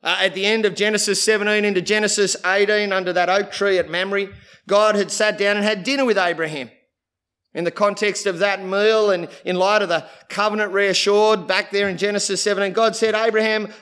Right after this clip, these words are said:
I'm coming back in twelve months. You're gonna have a boy with Sarah. In fact, I'm gonna tell you the name. It's gonna be Isaac."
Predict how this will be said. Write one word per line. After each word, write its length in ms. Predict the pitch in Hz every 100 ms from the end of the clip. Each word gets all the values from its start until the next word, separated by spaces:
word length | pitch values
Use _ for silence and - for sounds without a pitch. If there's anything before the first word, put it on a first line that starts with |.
| -
I'm 160 | 254
coming 240 | 254 269 226
back 240 | 214 208
in 80 | 196
twelve 320 | - 196 170
months. 520 | 156 123 - - - - -
You're 120 | -
gonna 160 | 175 208
have 140 | 190
a 40 | 165
boy 280 | 143 165 151
with 100 | 143
Sarah. 360 | - 127 95 - _ _ _ _ -
In 80 | 185
fact, 180 | 254 277
I'm 60 |
gonna 160 | 302 302
tell 200 | 294 240
you 120 | 233
the 80 | 254
name. 520 | 269 294 285 180 107 - _ _ _ _ _ _ _ _ _ -
It's 100 | -
gonna 100 | 196
be 140 | 185
Isaac." 420 | 214 196 156 123